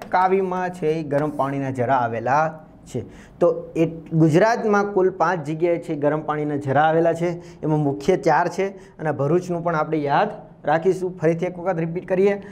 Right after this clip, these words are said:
તો કે લસુંદરા પૂછાય તો કયો જિલ્લો આવશે? તો કે ખેડા જિલ્લો. ગીર સોમનાથ પૂછાય તો તુલસીશ્યામ, પંચમહાલ પૂછાય તો ટીંબા અને નવસારી પૂછાય તો ઉનાઈ અને ભરૂચ પૂછાય તો કયું આવશે? કાવી.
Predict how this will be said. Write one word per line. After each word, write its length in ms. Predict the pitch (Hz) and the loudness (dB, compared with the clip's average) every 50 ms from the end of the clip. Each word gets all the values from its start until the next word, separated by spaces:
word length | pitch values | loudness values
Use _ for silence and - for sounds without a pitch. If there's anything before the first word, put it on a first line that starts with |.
| - - - | -18 -16 -10
તો 80 | 151 151 | -8 -2
કે 100 | - 156 | 0 2
લસુંદરા 600 | 143 139 139 139 - 185 202 208 202 202 202 196 | 4 4 2 2 2 2 2 4 4 4 4 2
પૂછાય 380 | 196 190 190 190 196 190 185 | 2 0 -2 2 2 0 0
તો 100 | 175 170 | 0 -4
કયો 220 | 160 160 160 170 170 | -4 -2 -2 -2 -2
જિલ્લો 260 | 151 233 - 185 185 | -2 0 2 4 4
આવશે? 420 | 185 190 180 185 190 190 185 190 190 190 - - - - - - - - | 4 4 2 2 2 2 2 2 0 -4 -12 -18 -20 -20 -20 -20 -16 -12
તો 80 | 147 | -10
કે 140 | 139 - 147 | -8 -8 -8
ખેડા 320 | - - - 139 - 156 165 | -8 -6 -2 2 4 4 4
જિલ્લો. 400 | 151 165 170 180 185 180 180 180 - - - - - - - - - 135 | 4 2 2 4 4 2 2 -2 -6 -10 -14 -16 -18 -20 -20 -14 -8 0
ગીર 160 | 139 156 175 | 4 4 4
સોમનાથ 460 | 170 175 - 180 185 190 190 185 185 | 4 4 2 0 2 2 0 0 0
પૂછાય 360 | 180 180 180 - 190 180 180 180 | 0 0 2 2 2 2 2 0
તો 120 | 180 147 | -2 -6
તુલસીશ્યામ, 800 | 139 - 135 131 131 131 - 175 170 170 185 196 190 190 190 196 - - - - - - - - - - _ - - - - | -6 -4 -4 -4 -4 0 2 2 2 2 2 0 2 0 -2 -4 -8 -14 -20 -20 -20 -20 -20 -20 -20 -20 _ -20 -20 -10 -2
પંચમહાલ 460 | - 156 165 160 180 185 185 190 190 | 0 0 0 0 0 0 2 2 0
પૂછાય 320 | - 185 185 180 196 185 | 0 0 -2 0 0 -2
તો 120 | 170 175 160 | 2 0 0
ટીંબા 640 | - - 151 151 170 175 190 185 196 196 190 - - - - - - - - - - | -2 0 -2 0 2 4 4 4 2 0 -4 -8 -16 -20 -20 -20 -20 -20 -20 -20 -12
અને 300 | - 151 160 160 156 160 156 - - - | -6 -2 -2 -2 -2 -4 -8 -12 -10 -4
નવસારી 400 | 139 139 151 151 - 185 190 196 | -2 -2 -2 0 2 2 2 2
પૂછાય 360 | 185 - 175 170 - 180 156 | 0 -2 -6 -4 0 0 0
તો 140 | 151 - 160 | 0 0 -4
ઉનાઈ 440 | 151 156 160 165 185 196 190 156 123 - - - - - - - | -2 -2 0 2 2 4 2 0 -2 -6 -12 -18 -20 -20 -20 -12
અને 120 | - 143 139 | -8 -8 -6
ભરૂચ 340 | 113 123 131 147 185 202 - - - | -4 0 2 4 4 2 2 -2 -8
પૂછાય 240 | 147 147 - 147 | -8 -4 -4 -4
તો 120 | 135 147 147 | -4 -4 -4
કયું 220 | - 151 151 143 | -2 -2 0 0
આવશે? 280 | 131 123 110 - 135 139 | 0 0 -2 -6 -8 -8
કાવી. 400 | 135 - - - 135 135 123 | -8 -8 -2 0 0 0 0